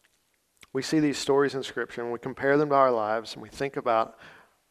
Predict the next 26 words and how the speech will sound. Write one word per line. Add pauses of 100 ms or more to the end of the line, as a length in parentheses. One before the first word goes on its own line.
(180)
our
lives
compared
to
them.
We
look
at
it
and
we
go,
"That's
not,
like,
my
life
doesn't
look
like
that."
And
you're
right,
it
doesn't.